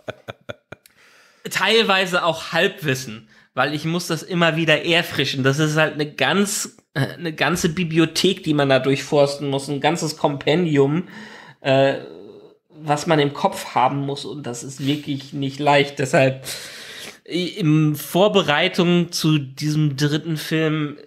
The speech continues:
wäre noch so viel da gewesen, was man im Hintergrundmaterialien sammeln könnte. Ich hab mich jetzt vor allem Dingen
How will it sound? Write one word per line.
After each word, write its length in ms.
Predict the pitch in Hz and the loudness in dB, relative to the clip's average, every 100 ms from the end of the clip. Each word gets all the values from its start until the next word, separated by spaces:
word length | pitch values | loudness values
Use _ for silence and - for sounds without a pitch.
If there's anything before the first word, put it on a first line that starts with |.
| 113 | -20
wäre 280 | 147 135 147 | -2 2 4
noch 200 | 160 160 | 2 0
so 640 | 143 135 131 151 214 214 190 | -4 -6 0 2 4 2 -2
viel 380 | - 185 190 | -6 -2 0
da 240 | 160 156 170 | 4 4 2
gewesen, 500 | 170 160 160 165 156 | 0 0 0 0 0
was 160 | 151 | 0
man 120 | 170 151 | 2 0
im 140 | 147 | 2
Hintergrundmaterialien 1040 | 156 170 151 151 143 143 - 139 139 143 135 | 2 2 2 0 0 -2 0 2 2 2 2
sammeln 340 | 147 180 139 | 2 2 0
könnte. 300 | 131 131 135 | 0 0 -2
Ich 180 | 147 170 | -4 -4
hab 140 | 170 | -4
mich 160 | 156 139 | -4 -2
jetzt 260 | 147 - | -2 -4
vor 220 | - 143 - | -4 -4 2
allem 400 | 147 180 175 156 | 2 2 2 0
Dingen 340 | 156 151 | 0 0